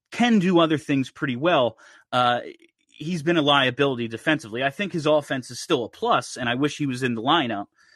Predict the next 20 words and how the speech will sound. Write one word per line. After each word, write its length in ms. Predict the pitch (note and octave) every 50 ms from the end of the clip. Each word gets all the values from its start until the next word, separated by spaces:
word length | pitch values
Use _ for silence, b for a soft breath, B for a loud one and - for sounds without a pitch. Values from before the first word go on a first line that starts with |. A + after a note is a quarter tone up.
| b b b b b _
But 240 | - C#3+ C#3+ C#3 -
his 180 | C#3+ E3+ E3 C3+
defense, 500 | - E3+ F3 D#3 - D#3 C#3+ C3+ - -
we 120 | C#3+ B2+
have 260 | A#2+ D#3+ D3+ C#3+ -
to 140 | - D3 C3+
acknowledge, 480 | A#2+ B2 B2+ B2 A#2+ A2+ A2+ A2 G#2 -
has 260 | - C#3 C3 B2+ A#2+
been 180 | - A#2+ A#2
piss 260 | G#2+ - C#3 B2 - -
poor 260 | - B2+ C3 B2 A2+
lately. 420 | G#2+ G#2+ G#2+ G2 F#2+ G#2 G2 F2+ b b b b b b -
That 260 | C3+ E3+ F#3 F#3 -
said, 460 | - - - F#3+ D3+ B2+ A2 G#2+ A2 - _ _ _ _ _
considering, 720 | _ - F#3+ D#3+ - - - G#3 G#3 G#3+ G#3+ G#3+ G#3+ G3+
like, 220 | F#3 E3 C#3+ C3 -
Haig 420 | - - - E3 D#3+ F3 E3+ D#3
is 120 | D#3+ C3+ C#3+
out 240 | D3+ C#3+ C#3 -
hurt, 420 | - - - F#3+ F#3+ D#3+ B2 A#2